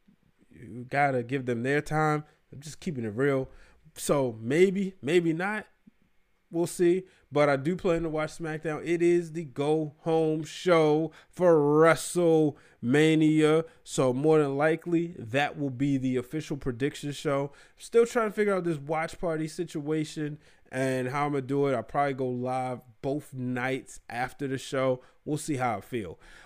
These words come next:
Um, in Baltimore, we're in, uh, covid nineteen shutdown.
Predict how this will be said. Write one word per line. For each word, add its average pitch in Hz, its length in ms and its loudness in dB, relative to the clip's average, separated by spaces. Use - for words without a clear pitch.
Um, 107 580 -2
in 131 160 -2
Baltimore, 139 760 0
we're 123 560 0
in, 117 500 -2
uh, 101 340 -8
covid 135 360 -2
nineteen 135 580 -6
shutdown. 147 800 -4